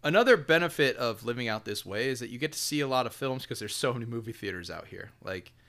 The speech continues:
there's so many different theaters. I know, like, the Burbank Strip has three within, like, a block and a half of each other. It's, it's insane. So having Movie Pass, this was back in Movie Pass days.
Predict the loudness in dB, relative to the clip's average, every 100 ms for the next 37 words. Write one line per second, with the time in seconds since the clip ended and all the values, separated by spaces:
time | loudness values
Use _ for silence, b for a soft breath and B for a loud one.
0 | b b -12 -6 0 2 4 2 0 2
1 | 0 0 -2 0 2 0 -2 0 0 2
2 | 2 0 -2 -2 -2 -2 -6 -4 -2 0
3 | -2 -6 -6 -8 -4 -4 -2 -4 -4 -6
4 | -8 -12 -10 -10 -10 -10 -12 -10 -8 -6
5 | -8 -6 -4 -4 -8 -16 b b b b
6 | b b _ _ _ _ _ _ _ _
7 | _ _ -14 -4 -2 6 6 6 4 4
8 | 4 2 2 4 4 0 -4 -4 4 6
9 | 6 0 0 0 -2 -2 -4 -6 -8 -10
10 | -12